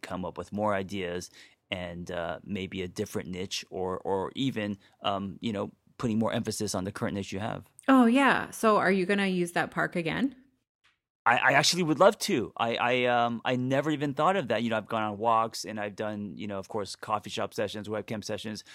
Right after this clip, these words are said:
Speaker 1: I never thought, uh, 'cause there's a lot of <laughs> parks in L A, um, and I don't know if it would work in New York 'cause they're so packed, but in L A, you know, there's space. So, um, I never thought, "Let's just go to the park." <laughs> So
Speaker 2: Oh,
Speaker 1: maybe that's my
Speaker 2: yeah.
Speaker 1: new thing.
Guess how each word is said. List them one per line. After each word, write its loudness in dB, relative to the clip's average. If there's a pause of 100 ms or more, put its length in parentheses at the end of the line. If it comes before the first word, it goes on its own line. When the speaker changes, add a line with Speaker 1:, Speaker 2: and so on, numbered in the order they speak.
(200)
Speaker 1:
I -4
never -2
thought, 2 (340)
uh, 0
'cause -4
there's -4
a -4
lot 2
of -8
<laughs> 2
parks -2
in -2
L -4
A, -6 (360)
um, -4
and 0
I 6
don't 8
know 4
if 2
it 2
would 0
work -2
in -2
New 2
York 2
'cause -10
they're -6
so -4
packed, -2
but -6
in -4
L -2
A, 0
you -6
know, -8
there's -8
space. -4
So, -4 (420)
um, -4 (580)
I -4
never -6
thought, -2
"Let's -10
just -10
go -8
to -6
the -8
park." -8 (240)
<laughs> -4
So -6
Speaker 2:
Oh, -
Speaker 1:
maybe 10
that's 8
my 8
Speaker 2:
yeah. 4
Speaker 1:
new 2
thing. 0